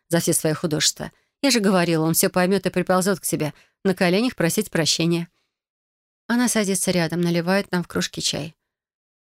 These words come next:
Что-то я не вижу никого на коленях у моих дверей. Невесело хмыкаю.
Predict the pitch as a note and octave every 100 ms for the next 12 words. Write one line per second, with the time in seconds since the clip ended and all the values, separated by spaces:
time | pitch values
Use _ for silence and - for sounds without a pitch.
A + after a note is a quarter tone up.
0 | _ - - C4 - F#3 F#3+ F#3 F#3+ F#3
1 | F3+ E3+ E3 D#3+ E3 E3 D#3+ D#3 D#3+ E3+
2 | D#3+ D3+ D#3 D#3+ D#3+ E3+ _ _ _ _
3 | - A#3+ A#3 G3 F#3 F3+ F3+ D#3 - -